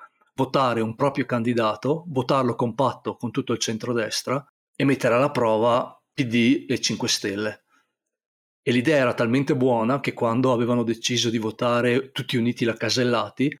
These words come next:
P D e Cinque Stelle avevano deciso di non mandare nessuno al voto in modo da evitare qualche scherzo. Poi invece lo scherzo se l'è dovuto sorbire la Meloni, che è stata tradita da Forza Italia, che oramai sta virando sempre più velocemente verso Renzi,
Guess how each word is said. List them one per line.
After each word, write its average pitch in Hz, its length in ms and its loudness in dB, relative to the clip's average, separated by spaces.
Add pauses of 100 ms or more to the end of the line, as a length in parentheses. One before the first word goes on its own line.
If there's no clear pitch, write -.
(120)
P - 80 -6
D 120 60 0
e 139 80 2
Cinque 135 220 0
Stelle 143 200 2
avevano 123 200 0
deciso 135 180 0
di 127 60 2
non 120 100 0
mandare 123 320 2
nessuno 120 400 0
al 127 80 4
voto 113 380 -2 (240)
in 151 100 2
modo 127 240 4
da 127 80 2
evitare 117 480 0
qualche 120 320 -2
scherzo. 117 680 -4 (520)
Poi 165 120 2
invece 127 320 0
lo 156 60 2
scherzo 135 880 0 (380)
se - 220 0
l'è 135 80 4
dovuto 127 640 2
sorbire 120 800 2
la 123 140 0
Meloni, 117 480 0
che - 100 -2
è - 40 -2
stata 127 260 0
tradita 120 840 -2 (300)
da 131 140 -2
Forza - 260 0
Italia, 123 400 2
che 143 140 -2
oramai 120 260 0
sta - 160 0
virando 123 460 2
sempre 123 400 0
più 131 120 -2
velocemente 120 680 0
verso 120 320 0
Renzi, 113 520 -2